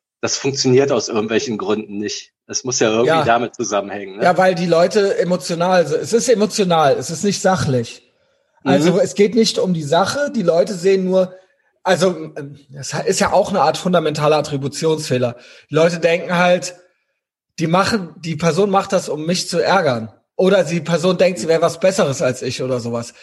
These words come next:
Speaker 2: Also du hast ja eine emotionale Beziehung zu, meistens zu der Person, mit der du re-,
Speaker 1: Ja.
Speaker 2: mit der du redest. Genau. Und, ähm,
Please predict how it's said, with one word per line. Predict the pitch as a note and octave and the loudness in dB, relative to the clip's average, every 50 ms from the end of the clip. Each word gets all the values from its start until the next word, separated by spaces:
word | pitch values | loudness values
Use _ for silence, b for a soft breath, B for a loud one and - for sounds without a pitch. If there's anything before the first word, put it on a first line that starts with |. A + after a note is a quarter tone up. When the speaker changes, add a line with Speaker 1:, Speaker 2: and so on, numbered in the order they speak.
| B B B B | B B B B
Speaker 2:
Also | C#3 C#3 C#3 D#3+ | -6 -2 2 2
du | E3 | 2
hast | F#3+ F#3+ | 2 2
ja | G3+ | 2
eine | F#3 E3+ E3+ | 2 2 2
emotionale | D#3+ D#3+ D#3+ D#3 - D#3+ D#3+ D#3+ F3 F3+ F#3 F3 | 2 2 -2 -4 -4 -2 0 2 2 4 2 2
Beziehung | D#3 D3+ D3 - - G3+ F#3 F3+ D#3+ | -2 -2 -8 -2 0 2 2 2 0
zu, | - - D3 C#3+ C3+ C3+ C3 - | -4 -6 -4 -4 -4 -4 -4 -4
meistens | C#3 D3 D3+ D#3 D#3 - - D3 C3+ - | -2 0 0 0 0 0 -6 -6 -6 -4
zu | - C#3+ | 0 0
der | C#3+ C3+ | 0 2
Person, | D3 C#3 B2 C3 C#3+ C#3 | 2 0 0 2 0 0
mit | C#3 C3 A#2+ | 0 -2 -2
der | C3+ | -2
du | B2+ A#2+ | -4 0
re-, | A#2 B2+ C3 C#3+ | 2 2 4 4
Speaker 1:
Ja. | C#3+ B2 G#2+ | 4 4 2
Speaker 2:
mit | C#3 B2+ C3 - | 0 -4 0 0
der | C#3 C3 | 0 0
du | C#3 | 2
redest. | B2+ C3 C#3 C#3+ D#3 E3+ D#3+ - - B B B B B B B B B _ - | 2 2 2 2 2 2 -2 -2 -12 B B B B B B B B B _ -2
Genau. | E3+ E3+ E3+ D#3 B2+ G2 - - - - | 0 2 2 2 0 -2 -4 -10 -10 -4
Und, | - D#3+ D#3+ D#3+ E3 E3 D#3 - - D3 | -2 0 2 2 0 0 0 2 2 4
ähm, | D#3 D#3 D3+ D3+ D3 D3 B | 4 4 2 0 -2 -4 B